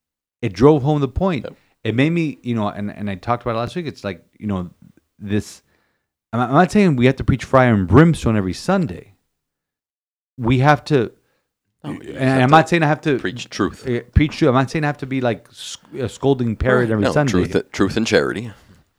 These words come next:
Speaker 1: But truth and charity, and say it's a liberating
Speaker 2: Mm-hmm.
Speaker 1: message, because when you embrace that truth, it's liberating. 'Cause if you, if you're just there, it goes, "God loves you."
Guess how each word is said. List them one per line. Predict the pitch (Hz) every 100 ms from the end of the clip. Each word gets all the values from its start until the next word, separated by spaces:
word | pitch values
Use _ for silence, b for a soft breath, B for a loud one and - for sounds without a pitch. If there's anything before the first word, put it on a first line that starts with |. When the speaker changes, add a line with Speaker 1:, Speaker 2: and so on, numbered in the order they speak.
| _ _ _
Speaker 1:
But | - 110
truth | - 170 165
and | 170
charity, | - 110 101 98
and | 95
say | - 110 - -
it's | 107 -
a | 107
liberating | 95 98 107 139 127 123 110 107 101
Speaker 2:
Mm-hmm. | 95
Speaker 1:
message, | 95 87 90
because | 90 87
when | 95 104
you | 104
embrace | 92 95 127 135 117
that | 104
truth, | - 113 - _ _ _ _ _ _ _ -
it's | 110
liberating. | 120 120 107 95
'Cause | 95
if | 139
you, | 165
if | 117 123
you're | 160
just | 156 -
there, | 143 120
it |
goes, | 98 - _ _ _
"God | 175 156
loves | 104 110 98 107
you." | 113